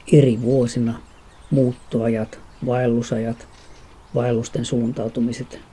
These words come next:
se minne asti talveksi mennään, kaikki ne vaihtelevat. Linnut syövät siellä ja pärjäävät, missä ruokaa, tämmöistä ailahtelevaa ruokaa on, ja sitten kun tulee huono vuosi, niin mennään johonkin muualle. Eli ovat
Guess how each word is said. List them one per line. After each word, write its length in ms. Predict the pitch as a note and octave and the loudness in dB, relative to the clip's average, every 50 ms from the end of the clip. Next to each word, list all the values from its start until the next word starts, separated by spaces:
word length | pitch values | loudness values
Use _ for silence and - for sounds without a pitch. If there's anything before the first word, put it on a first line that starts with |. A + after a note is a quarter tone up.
| - - - | -20 -20 -12
se 240 | - - B2+ A#2+ A#2 - | -6 -4 -4 -4 -2 -2
minne 280 | - C#3 C3+ B2 A#2 A2+ | -2 0 2 2 0 0
asti 220 | A2+ A#2 - C3+ - - | -2 -4 -6 -8 -6 -4
talveksi 420 | - A#2 A2+ G#2+ G2+ - - D3 | -4 -4 -4 -4 -6 -8 -8 -8
mennään, 380 | D3 C#3 C3+ C3 C3 C3+ B2 A#2+ - - - | -8 -6 -6 -6 -6 -8 -10 -12 -16 -8 -2
kaikki 300 | - D#3+ D3 - - C3 | 2 2 2 2 0 -2
ne 120 | A#2+ A#2 A2+ | -2 -2 -2
vaihtelevat. 600 | A2+ G#2+ G2+ - - D3 B2+ A#2 - - - - - - - - - - - - - - - - - - - - - - | -4 -6 -6 -8 -8 -8 -8 -10 -12 -16 -20 -20 -20 -20 -20 -20 -20 -20 -20 -20 -20 -20 -20 -20 -20 -20 -20 -20 -4 2
Linnut 320 | - F3+ D#3+ C3 A2+ G#2 - | 4 6 6 6 4 2 2
syövät 320 | - D#3 D3 D3 D3+ - | 4 6 6 6 4 0
siellä 340 | - - D#3 D3+ D3 C#3 C3 | 2 4 4 4 6 4 4
ja 140 | B2+ C3+ C3 | 2 0 0
pärjäävät, 600 | - - C#3+ C3 C3 B2+ B2+ B2 B2+ B2+ B2 - | 0 0 0 2 2 2 2 0 0 -2 -4 -4
missä 300 | B2+ A#2 - - - A#2+ - - - - - - - - - - - | -6 -6 -6 -6 -8 -8 -8 -10 -20 -20 -20 -20 -20 -20 -10 -2 0
ruokaa, 400 | C#3+ C3+ C3 B2+ - - B2 A#2+ | 2 2 2 2 0 -2 -4 -2
tämmöistä 440 | - B2+ B2 A#2+ A#2 - - C3 | -2 -2 -2 -2 -4 -2 -2 -2
ailahtelevaa 600 | A#2 A#2 A#2 A#2 - - B2+ A#2 A#2 A#2+ A#2+ A#2+ | 0 0 -2 -4 -4 -6 -6 -6 -4 -4 -4 -2
ruokaa 420 | A#2+ B2+ A#2+ A#2 A2+ - - B2+ A#2 | 0 0 0 0 -2 -6 -6 -6 -6
on, 180 | A#2 A#2 A2+ | -4 -4 -6
ja 60 | A2+ A#2+ | -6 -6
sitten 280 | C3+ D3 - - A#2+ | -8 -8 -8 -8 -8
kun 100 | - A2 | -6 -4
tulee 200 | - A#2+ A2 A2 | -4 -4 -4 -2
huono 320 | A#2+ D3 E3+ D3+ C#3+ C#3 C#3 | 0 2 4 4 4 2 0
vuosi, 260 | C#3+ C3 A#2+ - C#3+ | 0 0 -2 -2 -4
niin 140 | B2+ C3 - - - - - - - - - | -8 -8 -10 -14 -20 -20 -20 -20 -10 -2 2
mennään 300 | - D3 A#2+ A#2 A2 A2 | 4 4 4 2 0 0
johonkin 280 | C3 C3+ D3 C3+ - C3+ | 0 2 2 2 2 2
muualle. 320 | B2+ A#2 G#2+ G#2+ G#2+ G#2+ - - - - - - - - - - - - - - - - - - - - - - - - | 2 2 0 -2 -4 -8 -10 -16 -20 -20 -20 -20 -20 -20 -20 -20 -20 -20 -20 -20 -20 -20 -20 -20 -20 -20 -20 -14 -4 0
Eli 180 | D#3 C3+ B2 A2+ | 2 2 2 2
ovat 320 | A2 A2+ A#2 B2+ - - | 0 -2 -4 -4 -6 -8